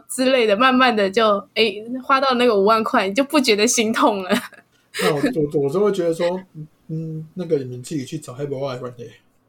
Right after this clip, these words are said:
Speaker 2: <laughs> 没有的事。然后阴灵也是有，有啊，我也是遇到那个那个小姐好像是说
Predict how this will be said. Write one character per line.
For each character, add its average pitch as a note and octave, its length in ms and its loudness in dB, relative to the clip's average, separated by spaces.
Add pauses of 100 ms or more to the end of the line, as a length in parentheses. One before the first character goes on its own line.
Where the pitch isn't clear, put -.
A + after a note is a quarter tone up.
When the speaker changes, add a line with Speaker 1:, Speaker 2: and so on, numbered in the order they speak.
(440)
Speaker 2:
<laughs> G#3+ 220 -14 (580)
没 F#3+ 140 -2
有 A3 180 2
的 F3+ 100 0
事。 A3+ 440 0
然 A3 100 2
后 B3 100 0
阴 C#4 120 -4
灵 G#3 120 0
也 D#3 140 0
是 A#3+ 240 -2
有， D#3+ 140 -2
有 D#3+ 240 -4
啊， F3 120 -2
我 A#3 160 4
也 G3 60 2
是 B3 160 -6 (140)
遇 A#3+ 100 -2
到 A3+ 200 2
那 A#3+ 100 -2
个 G3+ 360 -2 (720)
那 D4 160 -4
个 C#4 120 2
小 A3 280 2
姐 F#3 200 -4
好 F3 160 0
像 A3+ 100 -2
是 A3 160 -2
说 G#3 580 0